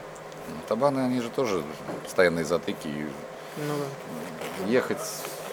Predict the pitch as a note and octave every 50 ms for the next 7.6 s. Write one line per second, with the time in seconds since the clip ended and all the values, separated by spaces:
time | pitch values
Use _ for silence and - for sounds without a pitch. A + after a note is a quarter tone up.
0 | - - - - - - - - A2 G#2 G#2 G#2+ G2 A2+ B2 C3+ A#2+ - - -
1 | F#2 - - G2+ G2 F2+ - G2 - - A2 A2 G2+ - - E2+ D#2 D2+ D2 C#2+
2 | C#2+ C#2+ D2 - - - - - - - - - D#3 C#3 D3 C#3+ - - - -
3 | - - - - - - - - - - - - - - - - - - - -
4 | - - - - - - - F2+ D#2+ D2 C#2+ - - B2+ C#3+ D3 C#3+ - - -
5 | E3 E3 E3 E3 D#3+ D#3 - - E3+ D#3+ D#3 D3+ D3+ D3+ D3 D3 D3+ D3+ C#3+ -
6 | - D3 C#3+ - G3 G#3+ - - G3 F3+ D#3 C3+ C3 B2+ C#3+ - - - D#3 C#3+
7 | C3+ C#3 C3+ C#3 C#3 C3+ - C#3+ C#3 C3 A#2+